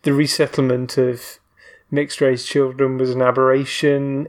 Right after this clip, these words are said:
and there was an apology, and everything's fine now. And let's all tie this up in a nice bow and say, well, l-, let's pat ourselves on the back for, for being, being sort of,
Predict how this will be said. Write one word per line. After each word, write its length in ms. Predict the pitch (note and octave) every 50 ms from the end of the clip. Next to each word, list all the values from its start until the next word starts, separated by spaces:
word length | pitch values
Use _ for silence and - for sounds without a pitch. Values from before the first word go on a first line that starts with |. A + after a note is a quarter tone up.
| - _ -
and 460 | B2+ B2 B2+ B2+ B2+ B2+ B2+ D3+ - -
there 140 | - E3+ E3
was 100 | E3+ E3+
an 60 | F3
apology, 1000 | G3 F#3+ - - A3 A3 G3+ G3 G3 G3 F#3+ - - F#3 F#3 F3+ F3 E3+ F3 F3 - -
and 400 | - D3+ D3+ D3 C#3+ C#3 C3+ C3+
everything's 460 | - D3+ C3 C3 B2+ C3+ C3+ B2+ A#2+
fine 360 | - - C3+ B2+ B2 A#2+ A#2+ A#2+
now. 320 | A#2+ A#2+ A#2+ B2 B2 - _ _ _ _ _ _ _ _ - - - - - - - -
And 360 | C#3+ C3+ C#3 C#3 C#3+ D3 D3+
let's 280 | D#3+ F3 D#3+ - -
all 500 | D3 C#3 C3+ C3 C3 C3+ C3 C3 C3 - - _ _ -
tie 200 | - - C#3+ C3+
this 220 | C3 C3 B2 -
up 140 | C#3+ C3 -
in 80 | C#3+ C3+
a 60 | C3+ C3
nice 300 | C3 C3 B2+ B2 - -
bow 460 | _ - C3+ C3 B2 B2 B2 B2 C3
and 240 | C3 C3 C3 B2+ -
say, 520 | - - C#3 B2+ B2+ B2+ B2+ B2 A#2+ - - - - - - - - _ _
well, 340 | - F#3 D#3+ C#3+ C#3 C#3+ D#3
l-, 260 | - G3 F3 F3+ F3 -
let's 220 | E3 D#3+ D#3+ -
pat 220 | - - - C#3+ C#3
ourselves 420 | C3+ - - C#3+ C#3 C3 B2+ C3+
on 100 | C3+ C3
the 60 | C3
back 400 | B2 B2+ C3+ B2+ C3 - - -
for, 340 | - - C#3+ C3 C3 C3+ C3
for 200 | - - - C3+
being, 680 | C3 - - C#3 C3+ C3 C3 C3 B2+ C3 B2+ C3 C#3+ - -
being 220 | C#3 C3+ B2+ B2
sort 200 | - - C3+ C3
of, 220 | C3 B2 A#2+ -